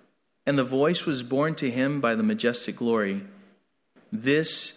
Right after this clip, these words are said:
is my beloved Son, with whom I am well pleased.' We ourselves heard this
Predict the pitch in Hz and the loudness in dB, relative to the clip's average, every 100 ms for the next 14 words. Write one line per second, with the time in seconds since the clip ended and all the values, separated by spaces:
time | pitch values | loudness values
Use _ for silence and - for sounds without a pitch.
0 | - 139 123 120 117 113 117 113 113 - | -4 -2 2 2 2 2 2 2 0 -2
1 | - 123 101 95 98 - - - _ _ | 0 0 0 -2 -4 -8 -20 -20 _ _
2 | _ 107 101 131 113 90 90 101 - _ | _ -8 -6 -2 0 0 -4 -8 -18 _
3 | _ _ _ - 98 101 104 98 - 117 | _ _ _ -10 -6 -2 -2 -2 -6 -6
4 | 98 90 85 - - - _ _ _ _ | -6 -6 -8 -10 -12 -20 _ _ _ _
5 | _ _ - 120 139 127 127 135 131 117 | _ _ -4 0 2 2 2 0 0 -2
6 | 131 147 147 87 95 - | 0 -2 0 -4 -4 -10